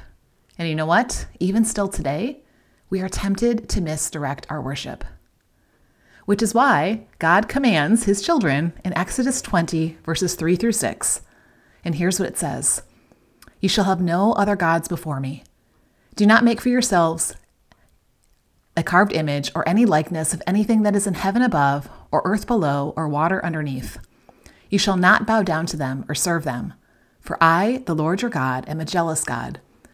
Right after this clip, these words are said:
visiting the iniquity of the fathers on the children to the third and fourth generation of those who hate me," A K A those who don't love me fully, "but showing steadfast love to thousands of those who do love me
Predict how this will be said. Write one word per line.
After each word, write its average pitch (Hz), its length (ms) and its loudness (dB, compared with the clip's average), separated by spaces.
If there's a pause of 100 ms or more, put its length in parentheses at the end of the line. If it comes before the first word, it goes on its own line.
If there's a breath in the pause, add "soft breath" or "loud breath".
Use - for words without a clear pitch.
(240 soft breath)
visiting 226 420 4
the 220 80 4
iniquity 185 380 2
of 175 80 -2
the 156 80 -6
fathers 196 480 -2
on 170 100 -2
the 160 60 -6
children 190 460 -2
to - 120 -4
the 160 80 -4
third 190 380 0
and 202 140 0
fourth 170 240 -2
generation 139 760 -4 (160)
of 151 140 -10
those 160 320 -2
who 190 100 -2
hate 147 200 -4
me," 127 260 -10 (560 soft breath)
A 170 120 0
K 180 120 -2
A 151 280 -2
those 139 280 -2
who 233 80 0
don't 175 220 -2
love 143 280 -6
me 143 160 -4
fully, 131 420 -6 (800)
"but 156 160 -4
showing 208 280 2
steadfast 202 560 -2
love 175 280 -2
to 160 80 -6
thousands 196 480 0
of 180 120 0
those 160 320 -2
who 175 100 -2
do 220 260 2
love 135 240 0
me 135 260 -8